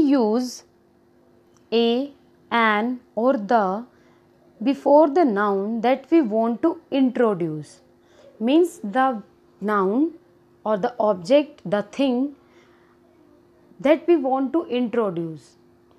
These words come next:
For that we use articles. And about nouns,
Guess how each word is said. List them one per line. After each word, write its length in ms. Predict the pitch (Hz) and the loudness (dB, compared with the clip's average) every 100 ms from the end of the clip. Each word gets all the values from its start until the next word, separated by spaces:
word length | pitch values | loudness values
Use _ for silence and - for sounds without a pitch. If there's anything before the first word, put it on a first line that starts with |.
| _ - | _ -6
For 160 | 220 | -4
that 340 | 185 202 247 - | 0 0 0 -2
we 120 | 220 | -8
use 500 | 202 214 311 339 - _ _ _ _ _ _ _ _ _ _ _ _ - | -6 -2 -2 -2 -10 _ _ _ _ _ _ _ _ _ _ _ _ -4
articles. 800 | 233 220 196 - 175 - - - _ _ _ _ _ _ _ _ _ _ _ _ - | 0 0 -4 -8 -10 -12 -18 -20 _ _ _ _ _ _ _ _ _ _ _ _ -6
And 160 | 226 247 | -4 0
about 440 | 233 190 208 262 - | 0 2 2 2 -2
nouns, 600 | 214 214 208 269 - | -4 -2 -2 -6 -8